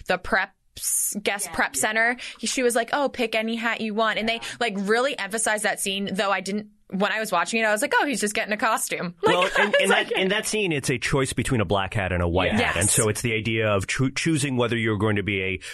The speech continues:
Speaker 3: a good, uh, cowboy or you're going to be a bad cowboy in cowboy world. And, um, and here, you know, the,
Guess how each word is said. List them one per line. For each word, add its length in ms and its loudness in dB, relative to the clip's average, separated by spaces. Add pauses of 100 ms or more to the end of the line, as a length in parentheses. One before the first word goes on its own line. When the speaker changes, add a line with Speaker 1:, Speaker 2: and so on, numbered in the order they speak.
(120)
Speaker 3:
a 40 2
good, 500 2 (280)
uh, 280 4
cowboy 580 0
or 180 4
you're 180 2
going 180 2
to 40 -2
be 140 -2
a 60 -4
bad 340 -4
cowboy 500 0
in 240 -2
cowboy 380 -2
world. 360 -4 (360)
And, 520 -2 (140)
um, 300 0 (200)
and 120 -2
here, 240 2
you 140 0
know, 200 2
the, 260 0